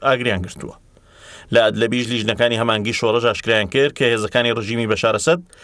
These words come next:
جارێکی دیکە بردومانیان بۆ سەر شاری مەعرە مەسرین دەست پێ کردوتەوە و ڕوونیشیان کردەوە کە بردومانەکە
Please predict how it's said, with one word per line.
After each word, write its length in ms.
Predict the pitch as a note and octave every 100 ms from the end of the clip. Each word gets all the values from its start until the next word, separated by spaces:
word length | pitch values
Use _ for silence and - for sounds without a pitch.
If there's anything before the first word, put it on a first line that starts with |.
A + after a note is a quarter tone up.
| - -
جارێکی 340 | C3 A2 - A#2+
دیکە 220 | G#2+ C#3 D3+
بردومانیان 540 | D3 C3 A#2+ A#2+ B2+ C3+
بۆ 100 | B2+ A#2+
سەر 160 | B2+ A2+ -
شاری 340 | A#2+ A#2+ B2 A#2+
مەعرە 340 | A#2 F#2 A#2 A2 G#2+
مەسرین 560 | A2 - - B2 D#3 D#3+ D#3+ - - - - G#2
دەست 240 | G#2+ -
پێ 100 | C3 C3
کردوتەوە 400 | C3+ D3 C#3+ D3+
و 60 | D3+
ڕوونیشیان 400 | C3 G#2+ - G#2
کردەوە 340 | G2+ G#2 B2 D#3+ F3 - - -
کە 120 | B2 B2 A#2+
بردومانەکە 640 | B2 A2+ A2+ A2 F#2+ C#3+